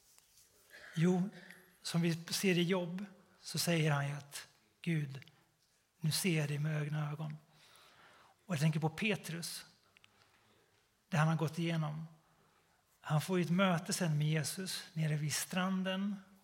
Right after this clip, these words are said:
och där Jesus talar med honom och bara berättar för honom, "Jag älskar dig", liksom. Och Petrus är ju väldigt förändrad, kan man se när man läser i Bibeln där. Innan var han liksom,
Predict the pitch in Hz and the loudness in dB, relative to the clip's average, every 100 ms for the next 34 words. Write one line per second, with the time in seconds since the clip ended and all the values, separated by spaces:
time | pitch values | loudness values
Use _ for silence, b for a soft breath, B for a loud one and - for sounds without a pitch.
0 | _ 143 151 160 156 160 - - 170 160 | _ -2 0 2 0 -2 -4 -2 0 0
1 | 165 170 170 160 165 170 180 180 170 151 | 0 0 0 0 0 0 0 -2 -2 -4
2 | 143 175 160 - 143 151 139 151 151 165 | 0 0 0 -2 -2 0 0 -2 -2 -2
3 | 143 120 - 156 147 139 139 - 156 160 | -6 -4 -6 -4 -6 -10 -12 -10 -10 -12
4 | - B B B B B B B B - | -16 B B B B B B B B -16
5 | - 180 202 196 - 165 165 165 160 180 | 0 2 4 0 0 0 2 2 2 2
6 | 160 - - 175 240 180 147 147 151 - | 2 0 0 2 4 2 0 -6 -10 -12
7 | - 160 143 - 156 147 147 151 147 - | -2 0 2 -2 -4 -2 0 0 -2 -4
8 | 147 151 151 156 160 190 175 190 175 165 | -6 -6 -6 -6 -6 0 2 4 4 2
9 | 151 151 - 147 | 2 -2 -2 -4